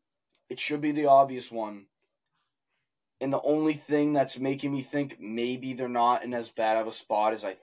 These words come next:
as maybe I'm overreacting a bit, but it's the Pats. The Pats, the, the whole Patriot way culture, all that shit,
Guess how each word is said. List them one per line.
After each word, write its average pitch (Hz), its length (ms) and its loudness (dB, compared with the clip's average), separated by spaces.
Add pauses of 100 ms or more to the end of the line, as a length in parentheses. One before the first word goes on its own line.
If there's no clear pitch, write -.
(220)
as 110 280 -2 (440)
maybe 120 200 -2
I'm 117 100 -2
overreacting 113 680 0
a 117 40 -6
bit, 117 300 0 (540)
but 185 140 4
it's 185 140 2
the - 80 -14
Pats. - 600 -4
The 156 80 -12
Pats, 190 520 6 (1400)
the, 160 300 6
the 143 120 4
whole 170 440 6
Patriot 160 500 2
way 147 460 6
culture, 143 480 0
all 135 160 6
that 135 220 6
shit, 151 360 2